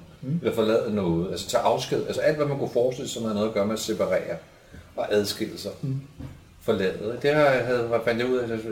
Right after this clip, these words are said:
Speaker 2: altså, som jeg kom tættere på mine angstanfaldsgrunde, kan man sige, ikke?
Speaker 1: Ja.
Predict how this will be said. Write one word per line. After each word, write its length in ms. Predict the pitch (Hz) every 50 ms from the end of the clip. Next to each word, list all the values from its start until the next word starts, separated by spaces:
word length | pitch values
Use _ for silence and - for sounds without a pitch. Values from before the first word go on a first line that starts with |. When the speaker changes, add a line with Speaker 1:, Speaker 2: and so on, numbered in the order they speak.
| 107
Speaker 2:
altså, 220 | 104 101 104 104 104
som 140 | 110 110
jeg 100 | 117 123
kom 220 | 127 - 151 135 135
tættere 340 | - 127 117 113 135 131 127
på 60 | - 117
mine 480 | 113 113 113 120 127 135 139 135 - - - - - - - -
angstanfaldsgrunde, 1120 | 113 113 113 - - 131 113 104 - - 107 98 - - - - - - 107 98 92 92 92
kan 160 | 90 98 95
man 120 | 90 87
sige, 160 | 85 - 95 92
ikke? 240 | 101 127 156 165 - - -
Speaker 1:
Ja. 80 | 127